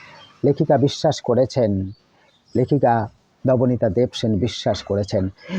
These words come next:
নিশ্চিত পৌঁছবো। দেখো, এই বিশ্বাসটা থাকা সব ক্ষেত্রেই ভালো। আমরা পরীক্ষা দেই,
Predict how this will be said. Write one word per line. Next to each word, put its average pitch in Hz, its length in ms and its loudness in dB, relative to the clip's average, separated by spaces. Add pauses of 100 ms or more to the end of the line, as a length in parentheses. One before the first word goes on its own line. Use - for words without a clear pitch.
(160)
নিশ্চিত 190 520 2
পৌঁছবো। 202 640 4 (720)
দেখো, 117 180 0
এই 127 160 4
বিশ্বাসটা 139 500 -4
থাকা 123 200 -4
সব - 160 -2
ক্ষেত্রেই - 600 0
ভালো। 104 300 0 (480)
আমরা 123 220 2
পরীক্ষা 131 380 0
দেই, 110 260 2